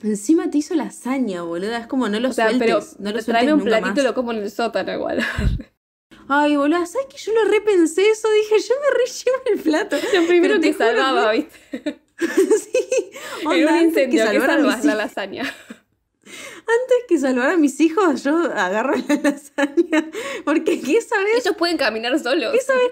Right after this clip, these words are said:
Speaker 1: cuántas horas voy a estar encerrada ahí?
Speaker 2: Mal.
Speaker 1: <laughs> Bueno, quiero comer algo.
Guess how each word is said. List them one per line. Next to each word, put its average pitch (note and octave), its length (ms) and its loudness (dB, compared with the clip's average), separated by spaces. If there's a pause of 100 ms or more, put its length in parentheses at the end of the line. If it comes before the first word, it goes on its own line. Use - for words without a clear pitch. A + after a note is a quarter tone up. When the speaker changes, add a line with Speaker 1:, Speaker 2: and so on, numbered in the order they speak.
Speaker 1:
cuántas A#4+ 420 0
horas G#4+ 260 4
voy E4+ 120 2
a F4+ 60 4
estar F4+ 180 0
encerrada D#4+ 540 2
ahí? D#4+ 200 -4
Speaker 2:
Mal. C#4+ 340 2 (160)
Speaker 1:
<laughs> D4+ 180 0
Bueno, D#4+ 440 -2
quiero C#4 300 -8
comer A#3+ 340 -6
algo. C4+ 760 -6